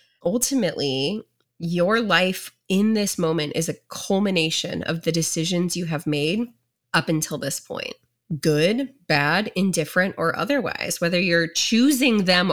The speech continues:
or not, whether you're going through life on autopilot and cruising through the motions, that's still a choice.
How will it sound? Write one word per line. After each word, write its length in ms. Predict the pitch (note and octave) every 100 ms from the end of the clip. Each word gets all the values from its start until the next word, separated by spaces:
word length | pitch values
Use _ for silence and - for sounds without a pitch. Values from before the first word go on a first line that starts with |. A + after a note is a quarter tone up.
| -
or 220 | F#3+ F3
not, 500 | D#3 D#3 A3 A2+ -
whether 300 | F3+ F#3 F#3
you're 300 | F3+ E3 E3 - - -
going 320 | F#3+ A3 A#3+
through 200 | A#3+ G#3
life 340 | F3 E3+ F#3+
on 100 | F#3
autopilot 800 | - A2+ D3+ F3 F3+ F#3 G3+ G3+ F3
and 240 | D#3+ D#3
cruising 540 | - F3+ F#3 G3 G#3
through 200 | F#3+ F3 E3
the 60 |
motions, 520 | D3+ D3+ - A3+ B3
that's 260 | - G#3 -
still 200 | - C#4+
a 80 | A3
choice. 800 | - A#3+ A3+ - E3+ - -